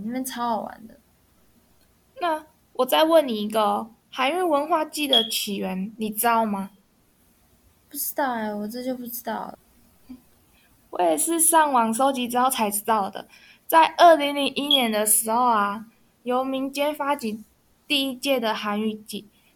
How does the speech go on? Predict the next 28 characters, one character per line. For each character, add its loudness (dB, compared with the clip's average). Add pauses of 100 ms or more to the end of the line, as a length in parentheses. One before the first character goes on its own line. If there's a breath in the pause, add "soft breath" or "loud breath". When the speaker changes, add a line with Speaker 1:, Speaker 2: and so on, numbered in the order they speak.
Speaker 2:
之 -4
后 4
经 -8
过 2
两 -2
年， -6 (280 soft breath)
政 0
府 -6
才 -6 (260)
渐 0
渐 0
扩 -2
大 -2
成 -4
韩 -2
语 0
文 0
化 -2
祭， -12 (320 loud breath)
促 -4
进 -4
文 0
化 0
观 -2
光 -2
的 -2
发 -6
展。 -10